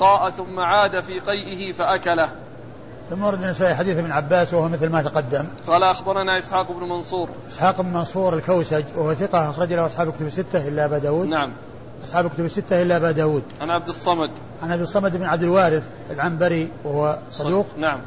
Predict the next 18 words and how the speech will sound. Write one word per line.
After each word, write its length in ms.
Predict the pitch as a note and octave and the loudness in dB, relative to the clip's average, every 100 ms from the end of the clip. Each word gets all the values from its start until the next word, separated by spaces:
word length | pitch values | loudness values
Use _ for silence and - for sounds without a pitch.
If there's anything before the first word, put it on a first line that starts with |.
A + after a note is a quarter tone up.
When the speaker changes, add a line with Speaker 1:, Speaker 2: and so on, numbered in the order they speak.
| - - | -14 -12
Speaker 2:
صدوق 280 | - D#3+ F#3+ | -4 -2 2
أخرج 320 | F#3 D#3 F#3 | 2 2 2
له 80 | F#3 | 4
أصحاب 240 | E3+ E3+ E3 | 2 0 -2
كتب 160 | E3+ | -2
الستة. 380 | D#3 F3+ - C3+ - | -2 -2 -2 -4 -4
Speaker 1:
عن 160 | D#3 D3+ | -6 0
حرب 300 | F3+ F#3 F3+ - - | 2 2 -2 -10 -12
هو 80 | D#3 | -8
ابن 180 | D#3 D3+ | -6 -6
شداد. 280 | - C#3+ D3+ | -8 -4 -2
Speaker 2:
عن 200 | C#3+ D3 | -2 0
حرب 260 | F#3 G3+ | 2 2
هو 120 | E3+ F#3 | 4 2
ابن 120 | F3 | 0
شداد، 460 | E3+ C#3+ F3+ D#3 - | -2 2 4 2 0
وهو 200 | D3+ C#3+ | -2 -2
ثقة. 360 | D#3 F#3 F#3 | 0 0 2